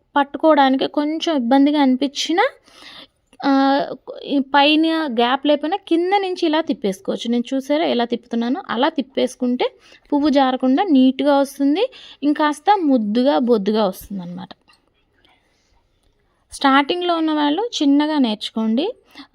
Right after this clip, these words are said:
Already వచ్చు, మేము ఉలెన్ వర్క్ కుడతాం అనుకునే వాళ్ళకి క-, ఈజీ-, ఈజీగానే ఉండొచ్చు.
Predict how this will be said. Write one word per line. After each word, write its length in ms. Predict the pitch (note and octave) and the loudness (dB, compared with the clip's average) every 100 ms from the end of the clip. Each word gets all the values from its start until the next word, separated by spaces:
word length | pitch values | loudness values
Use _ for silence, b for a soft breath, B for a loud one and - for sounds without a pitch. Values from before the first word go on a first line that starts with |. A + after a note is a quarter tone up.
| - | -6
Already 380 | G#3 B3+ D#4 E4+ | -2 0 0 0
వచ్చు, 580 | D#4 B3+ - - D4 D4+ | 0 0 -2 -8 -2 0
మేము 280 | C#4 B3 A3+ | 2 0 0
ఉలెన్ 240 | A3+ B3+ | 0 2
వర్క్ 420 | C4 C4 B3+ B3 B3+ | 0 0 -2 -2 0
కుడతాం 460 | B3 A#3+ C#4+ C#4 C4 | 0 0 2 4 4
అనుకునే 360 | A#3+ A#3+ B3 | 2 0 0
వాళ్ళకి 360 | A#3+ A#3+ D4 F#4+ | 0 0 0 0
క-, 300 | D#4 - - | -2 -4 -6
ఈజీ-, 260 | C4+ C4+ | -2 2
ఈజీగానే 580 | C4+ C#4 B3+ C#4 C#4 C#4+ | 4 4 4 4 4 4
ఉండొచ్చు. 640 | B3+ A3 G#3 - D4 A4+ | 2 2 -2 -6 -2 -2